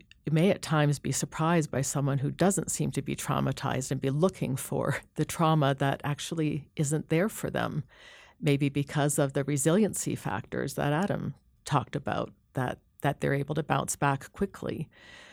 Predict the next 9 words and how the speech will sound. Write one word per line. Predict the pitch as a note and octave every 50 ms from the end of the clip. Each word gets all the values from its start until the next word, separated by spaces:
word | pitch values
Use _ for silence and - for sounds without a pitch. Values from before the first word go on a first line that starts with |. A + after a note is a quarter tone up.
| - - - - - _ _ -
So | - - F3 E3
not | E3 F3 F3 F3 E3 -
everyone | - F#3 G3+ A3 A3+ F3+ D3 C#3 C#3+ D3 C#3+
will | D3 D3
be | C#3+ D#3 D3
traumatized | - - D#3+ D3+ D#3 D#3 D3+ - C#3+ D3 D3 D3 C#3 - - -
even | G3+ G#3 G#3+ G#3 F#3 F3 E3 D3+
by | D3 D3+ D3+ D3+ D3+
something, | D3+ - - D3+ D3+ - - D#3+ D3+ D3+ D3+ D3 D3+ D3 D3 D3 - -